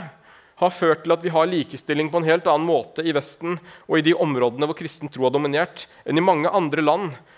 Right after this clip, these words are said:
hvor andre religioner har dominert. Det er fortsatt mange land i verden hvor det kanskje er rangsystemer, kastesystemer, slaveri på en helt annen måte,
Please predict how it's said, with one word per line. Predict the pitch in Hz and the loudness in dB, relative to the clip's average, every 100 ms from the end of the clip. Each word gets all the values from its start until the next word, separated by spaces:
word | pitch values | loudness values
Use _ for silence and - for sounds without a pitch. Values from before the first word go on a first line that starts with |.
| _ 139 | _ -2
hvor | 160 160 196 | -2 0 0
andre | 147 113 120 143 - | 0 0 -2 -2 -2
religioner | 151 151 151 139 110 117 120 | -2 -2 -2 -4 -2 -4 -4
har | 135 | -6
dominert. | 147 151 151 170 - - - _ _ _ _ _ _ _ - | -4 -4 -4 -8 -18 -20 -20 _ _ _ _ _ _ _ 0
Det | |
er | 170 | 0
fortsatt | 160 - 196 | -2 -4 0
mange | 196 180 | 2 4
land | 165 160 | 2 2
i | 160 | 2
verden | 139 139 160 | 2 0 -2
hvor | 165 | -2
det | 170 | 0
kanskje | 160 143 151 151 | -2 0 0 0
er | 156 - _ _ _ _ _ - 139 | -2 -18 _ _ _ _ _ 0 2
rangsystemer, | 135 135 - 139 - 143 147 156 | 2 0 -8 -14 -2 0 0 -2
kastesystemer, | 190 - - 120 143 - 127 143 143 | -4 -4 -8 -14 -12 0 0 0 0
slaveri | 151 151 139 147 | 0 2 0 -2
på | 160 | -2
en | 160 | 0
helt | 151 151 | 0 2
annen | 147 151 | 2 2
måte, | 139 - - | 0 0 -6